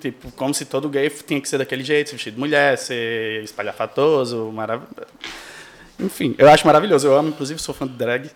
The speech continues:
<laughs> Mas não, não, não, não se enquadrava, eu não, eu não me identificava com, com aquele tipo.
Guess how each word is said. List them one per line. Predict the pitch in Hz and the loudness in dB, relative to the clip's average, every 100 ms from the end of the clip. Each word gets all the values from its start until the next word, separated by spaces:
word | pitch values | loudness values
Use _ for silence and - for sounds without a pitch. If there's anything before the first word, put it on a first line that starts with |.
| _ | _
<laughs> | - 170 180 - 139 - - - - - | 2 4 4 4 2 0 -14 -20 -16 -2
Mas | 143 151 151 | 0 0 -2
não, | 202 196 | -2 0
não, | 175 | 0
não, | 165 160 | 0 0
não | 175 170 | 2 0
se | 202 | -2
enquadrava, | 208 175 151 139 | 0 0 2 0
eu | 135 | 0
não, | 156 180 | -2 -4
eu | 143 | -6
não | 151 | -4
me | |
identificava | 165 165 - 156 | -4 -4 -4 -8
com, | 151 165 170 - - 160 | -4 -2 -2 -4 -16 -4
com | 156 151 151 147 | -2 0 0 -2
aquele | 147 - 160 | -2 -2 -6
tipo. | 175 190 - | -6 -8 -8